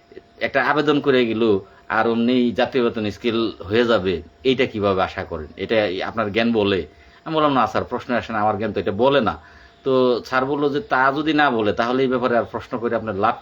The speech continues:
কি?" তো তারা আসছে, তাদের সাথে মিটিং হয়েছে, তারা আসলে উচ্চ পর্যায়ে একটা ক্ষমতা ব্যবহার করে এটা করেছে তাদের নামে কমিটি নেওয়ার জন্য। তো কমিটির ব্যাপারেও তাদের আলোচনা হয়েছে। এখন রথ তো দেখতে গেলাম, কলাও বিক্রি করলাম।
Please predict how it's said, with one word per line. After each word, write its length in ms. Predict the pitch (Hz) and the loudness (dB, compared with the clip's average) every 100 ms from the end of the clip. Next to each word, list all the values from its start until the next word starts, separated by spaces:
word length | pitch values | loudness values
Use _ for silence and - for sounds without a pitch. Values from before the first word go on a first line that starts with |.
| - | -12
কি?" 160 | 87 73 - - - | -14 -14 -18 -20 -18
তো 80 | - | -12
তারা 300 | 113 120 131 | 0 2 4
আসছে, 540 | 123 131 117 - 135 143 _ - - - | 2 0 -2 -2 -2 -2 _ -20 -20 -10
তাদের 160 | 104 117 | -4 -4
সাথে 220 | 127 120 | -4 -4
মিটিং 320 | 117 113 123 | -4 -2 -2
হয়েছে, 380 | 117 117 - 120 120 - - - | -4 -6 -4 -6 -6 -20 -12 0
তারা 160 | 123 | 2
আসলে 440 | 135 143 147 147 - - | 2 0 2 2 -2 -10
উচ্চ 220 | 139 135 147 | -10 -2 -2
পর্যায়ে 380 | 131 127 131 | -2 2 2
একটা 140 | 123 131 | 2 -2
ক্ষমতা 340 | 139 139 139 | -4 -2 0
ব্যবহার 380 | 117 117 117 135 | 2 2 2 0
করে 300 | 139 127 120 | 0 0 2
এটা 140 | 107 | 0
করেছে 460 | 117 117 113 - 190 - - - - | -2 0 -2 0 -2 -2 -18 -20 -2
তাদের 220 | 107 113 | 0 2
নামে 220 | 120 120 117 | 2 0 0
কমিটি 320 | 151 139 139 | 2 2 2
নেওয়ার 280 | 131 117 92 | 2 2 0
জন্য। 300 | 90 80 73 - - _ | -4 -8 -10 -18 -20 _
তো 60 | 113 | -4
কমিটির 440 | 131 131 131 147 | 0 0 -2 -2
ব্যাপারেও 400 | 156 147 143 143 | 0 2 4 4
তাদের 240 | 135 135 | 4 4
আলোচনা 420 | 139 131 127 131 120 | 4 2 0 0 0
হয়েছে। 440 | 123 131 160 208 - - - | 0 0 0 -2 -4 -20 -8
এখন 520 | 123 123 143 139 147 - - - | -4 0 2 2 0 -8 -20 -4
রথ 260 | 107 131 139 - | 2 4 2 0
তো 180 | 160 | 0
দেখতে 360 | 156 143 147 151 | 2 -2 -2 -4
গেলাম, 360 | 147 156 208 226 - | 0 0 0 -4 -2
কলাও 320 | 131 123 113 | 2 4 2
বিক্রি 320 | 104 101 98 | 0 -4 -4
করলাম। 300 | 87 80 78 | -4 -6 -8